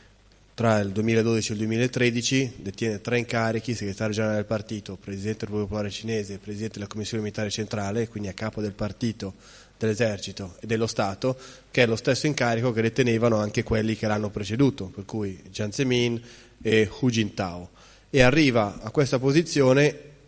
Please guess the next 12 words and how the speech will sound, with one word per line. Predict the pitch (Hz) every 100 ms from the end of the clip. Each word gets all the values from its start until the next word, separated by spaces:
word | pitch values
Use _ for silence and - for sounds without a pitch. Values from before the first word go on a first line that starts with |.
| -
essendo | 120 - 139 120
stato | 113 135 120 104
sostanzialmente | 120 117 127 131 120 104
designato | 135 127 135 135 127 104 - 98 - - -
ad | 110 104
assumere | - - 127 107
questo | 107 - 117
ruolo | 135 110
dal | 123 120
duemiladodici, | 131 156 160 127 117 -
dal | 123 117
duemiladodici | 123 147 156 117 117 - 127